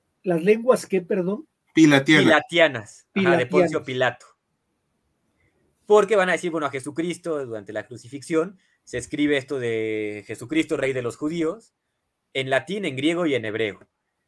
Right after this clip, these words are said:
Speaker 3: Y
Speaker 1: Ujú.
Speaker 3: entonces se va a intentar que todas las evangelizaciones se hagan en latín, griego o hebreo. Entonces, cuando San Cirilo cambia este, este esquema y, o sea, inventa el cirílico y evangeliza a los, a los eslavos en su propia lengua,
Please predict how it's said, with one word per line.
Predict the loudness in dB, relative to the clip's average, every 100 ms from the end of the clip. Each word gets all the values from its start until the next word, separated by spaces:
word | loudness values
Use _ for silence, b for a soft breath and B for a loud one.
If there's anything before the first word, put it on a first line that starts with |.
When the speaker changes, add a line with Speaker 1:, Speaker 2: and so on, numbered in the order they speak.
| _ -16
Speaker 3:
Y | -2 0
Speaker 1:
Ujú. |
Speaker 3:
entonces | 2 2 2 2 -2
se | 0
va | 4 4 2 -2 -12 _ -8
a | -6
intentar | -6 -6 -4 0 0 0
que | -6
todas | 0 0
las | 0
evangelizaciones | -2 -4 -6 -10 -10 -6 -6 -6 -4
se | 0
hagan | 0 0 -4 -6 _ _ _
en | -8 -2
latín, | -2 -2 -8 -6
griego | -4 -2 0
o | 0
hebreo. | 4 2 2 -10 _ _ _ _
Entonces, | _ -20
cuando | 0 0 0 -2 -2 -2 -4
San | -6 -8
Cirilo | -6 -6 -2 -2 -2
cambia | 0 2 2 2 2 2
este, | -2 _ -6 -4 -8
este | -10 -12
esquema | -6 -6 -4 -10
y, | -8
o | -10 _ _
sea, | _ -8
inventa | -6 -2 -2
el | -2
cirílico | -6 -6 -6 -8 -8 -10 _ _ _ _ _ _ _ _ -4
y | 2
evangeliza | 4 2 0 -4 -4 -4 0 2 2
a |
los, | 0 -4 -6 -8
a | -10
los | -8 -10
eslavos | -4 -4 -4
en | -10
su | -12
propia | -10 -4 -2
lengua, | -2 -2 -6 -6